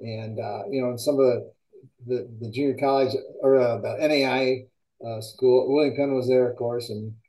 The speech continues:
and, uh, Grandview. Uh, but, you know, so it was, the, a lot of the players were the same when it got to the finals, but, you know, some of the results might have, might have been a little different. So,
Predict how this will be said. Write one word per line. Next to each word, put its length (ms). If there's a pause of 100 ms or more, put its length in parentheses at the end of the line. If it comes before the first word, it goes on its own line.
(500)
and, 220
uh, 140 (100)
Grandview. 500 (300)
Uh, 260
but, 260
you 80
know, 80
so 360 (180)
it 200
was, 240 (480)
the, 260
a 40
lot 220
of 40
the 140
players 300
were 100
the 100
same 300
when 100
it 80
got 200
to 80
the 120
finals, 500
but, 260 (300)
you 140
know, 60
some 180
of 60
the 260
results 520
might 200
have, 120 (520)
might 140
have 80
been 140
a 20
little 300
different. 380
So, 360